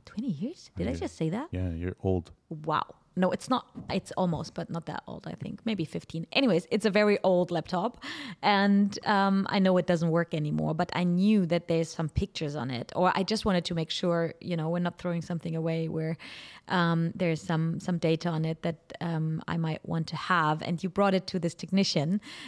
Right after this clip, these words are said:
Speaker 1: Um, and oh my God, I got all the pictures from ages ago and was so, so happy. And this super, super Svenja style, the pictures were sorted by month and year. <laughs>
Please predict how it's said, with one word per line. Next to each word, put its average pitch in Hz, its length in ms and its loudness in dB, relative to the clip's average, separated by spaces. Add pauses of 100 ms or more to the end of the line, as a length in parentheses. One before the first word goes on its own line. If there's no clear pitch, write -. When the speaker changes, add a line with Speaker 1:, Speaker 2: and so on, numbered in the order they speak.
(140)
Speaker 1:
Um, 175 540 4
and 175 400 2
oh 185 320 4
my 160 220 0
God, 160 360 -2
I 165 120 -4
got 170 220 -2
all 185 200 2
the 190 100 0
pictures - 460 -2
from 190 300 0
ages 226 480 2
ago 170 340 4
and 208 120 6
was 214 120 4
so, - 440 0
so 202 180 -2
happy. 185 340 2
And 185 160 2
this 208 140 0
super, - 480 -2 (160)
super - 300 0
Svenja 190 360 2
style, 208 340 2
the 196 80 -2
pictures - 460 -2
were 190 140 6
sorted 220 580 2
by 156 140 4
month 196 420 2
and 160 180 0
year. 240 420 4 (100)
<laughs> - 0 -